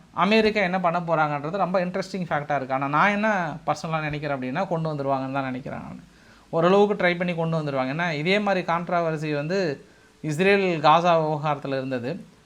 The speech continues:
ஆ, இஸ்ரேலும் இதே மாதிரி, இஸ்ரேல் வந்து லைக் உக்ரைன் ஸ்டேட்டஸ்ல தான் இருந்தது. ப்ரெஷர் கொடுத்து, அது இது கொடுத்து ஒரு அமைதியை கொண்டு வந்தாங்க அப்படின்றது ஒரு கூடுதல் தகவலா சொல்ல முடியும். இந்த இடத்துல ஜெலன்ஸ்கி அப்படியே வெதும்புறாரு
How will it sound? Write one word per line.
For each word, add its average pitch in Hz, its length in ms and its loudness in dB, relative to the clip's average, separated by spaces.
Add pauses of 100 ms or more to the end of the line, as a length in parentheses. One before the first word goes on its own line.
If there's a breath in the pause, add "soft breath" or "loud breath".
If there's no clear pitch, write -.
(380 soft breath)
ஆ, 147 100 0
இஸ்ரேலும் 226 600 4
இதே 190 200 4
மாதிரி, 160 300 2
இஸ்ரேல் 202 300 0
வந்து 190 220 0
லைக் 175 340 2
உக்ரைன் 170 640 -2 (120)
ஸ்டேட்டஸ்ல 143 440 -4
தான் 147 140 0
இருந்தது. 127 500 -6 (460 soft breath)
ப்ரெஷர் 185 340 4
கொடுத்து, 180 260 -2
அது 175 220 2
இது 180 200 0
கொடுத்து 170 240 -4
ஒரு 180 140 0
அமைதியை 170 380 -2
கொண்டு 156 220 -4
வந்தாங்க 139 360 -4
அப்படின்றது 135 240 -8
ஒரு 147 160 -6
கூடுதல் 143 400 -6
தகவலா 135 200 -4
சொல்ல 123 240 -10
முடியும். 156 300 -6
இந்த 156 160 -2
இடத்துல 180 260 4 (340 loud breath)
ஜெலன்ஸ்கி 214 460 4
அப்படியே 214 360 2
வெதும்புறாரு 190 840 2